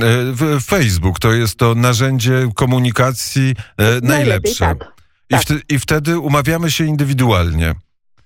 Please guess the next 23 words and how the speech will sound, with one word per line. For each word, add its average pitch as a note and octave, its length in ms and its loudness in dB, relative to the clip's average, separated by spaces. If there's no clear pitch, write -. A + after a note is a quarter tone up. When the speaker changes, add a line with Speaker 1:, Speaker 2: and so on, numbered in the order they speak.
Speaker 2:
E, C#4+ 240 2
g-, A#3+ 360 -8
indywidualnie, A#3+ 680 0
tak, F3 140 -2
ale, F4 300 -2
g-, A#3+ 120 -12
e, A3+ 40 -8
znaczy D4 220 -2
się - 80 -2
indywidualnie, C#4+ 640 -2
ale C4+ 160 -2
grupa D#4 320 -2
jest, C4 320 -6
e, A3 220 2
maksymalnie B3+ 540 -4
do C4 140 -2
ośmiu A#3+ 260 -4
osób G#3+ 240 -6
ze A3+ 100 0
względu B3 300 -4
na A#3 100 -4
bezpieczeństwo G3+ 560 -4
zwierząt. D3+ 500 -6